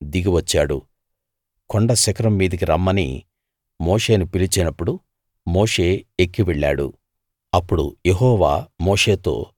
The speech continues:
"ఈ ప్రజలు యెహోవాను చూద్దామని హద్దుమీరి వచ్చి వారిలో చాలామంది నశించిపోకుండేలా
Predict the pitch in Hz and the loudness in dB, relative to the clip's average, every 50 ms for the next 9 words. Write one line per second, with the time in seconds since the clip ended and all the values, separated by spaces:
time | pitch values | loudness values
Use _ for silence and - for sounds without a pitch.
0 | _ _ _ _ _ _ _ _ _ _ _ - 104 113 113 - - 104 107 110 | _ _ _ _ _ _ _ _ _ _ _ 0 2 2 2 2 2 2 2 4
1 | 127 127 107 80 67 71 82 80 _ _ _ _ _ _ - 92 92 87 117 135 | 4 2 2 0 -2 -4 -6 -10 _ _ _ _ _ _ 0 0 2 2 2 2
2 | 135 117 104 95 95 95 90 - - 101 95 104 104 95 92 85 80 82 76 71 | 4 4 4 2 2 0 -2 -4 -4 -4 -2 0 0 0 2 2 0 -2 -2 -6
3 | 69 - - 87 87 90 101 98 101 92 85 87 76 80 76 - - - 82 58 | -6 -4 -2 -2 0 0 0 0 2 0 0 0 0 -2 -2 -2 -2 -4 -4 -6
4 | 50 - - _ _ _ _ _ _ _ _ _ _ _ _ _ _ - 85 87 | -8 -12 -18 _ _ _ _ _ _ _ _ _ _ _ _ _ _ 0 4 4
5 | 92 113 120 104 87 87 107 - - - 80 85 101 113 113 101 95 87 90 98 | 4 4 4 2 2 2 2 2 0 0 2 2 4 4 4 2 0 0 0 -2
6 | 87 65 76 78 - 117 110 104 - 104 - 95 85 - 87 82 85 85 85 90 | -2 0 0 0 0 0 0 0 -2 -2 -2 -2 -2 -2 -2 0 0 2 2 2
7 | 92 113 | 0 0